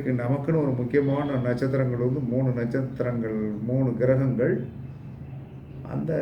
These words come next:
ராகுவோடைய நட்சத்திரம் மூணு நட்சத்திரத்திலே உட்காந்து, ஒரு நட்சத்திரத்துல உட்கார்ந்தாலும் வரும். சுவாதியிலே இருக்குது, சதயத்திலே இருக்குது, திருவாரையிலே இருக்குது. நான் பிறந்த காலத்திலிருந்து பிறருக்கு பயன்பட்டு கொண்டு தான் இருக்கிறேனே தவிர, என்னை யாருமே வந்து இன்னைக்கு வரைக்கும் வந்து என்ன சொல்றாங்கன்னா வந்து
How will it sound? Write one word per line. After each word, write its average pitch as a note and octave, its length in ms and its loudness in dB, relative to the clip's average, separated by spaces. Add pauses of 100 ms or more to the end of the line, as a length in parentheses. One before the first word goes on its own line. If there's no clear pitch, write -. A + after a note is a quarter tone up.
(880)
ராகுவோடைய B2+ 600 2
நட்சத்திரம் C3 580 -2
மூணு F3 440 4
நட்சத்திரத்திலே D3+ 540 2
உட்காந்து, G#2 380 -6
ஒரு B2+ 140 0
நட்சத்திரத்துல D#3 680 2
உட்கார்ந்தாலும் B2 480 -2
வரும். G#2 220 -8 (120)
சுவாதியிலே A2+ 500 0
இருக்குது, D3+ 320 -2 (760)
சதயத்திலே C3+ 520 4
இருக்குது, C#3 320 2
திருவாரையிலே A#2+ 580 2
இருக்குது. G#2+ 300 -6 (760)
நான் B2+ 320 0
பிறந்த D#3 320 6
காலத்திலிருந்து D3+ 680 4
பிறருக்கு F3 500 4
பயன்பட்டு D3+ 560 2
கொண்டு C3+ 220 2
தான் B2+ 180 4
இருக்கிறேனே A#2+ 760 0
தவிர, B2 240 0
என்னை C#3+ 480 2
யாருமே D#3 480 6
வந்து D3 220 0
இன்னைக்கு C3 260 0
வரைக்கும் C3+ 420 0
வந்து A#2 60 -4
என்ன A2+ 280 -4
சொல்றாங்கன்னா G2+ 440 -6
வந்து C#3 300 -4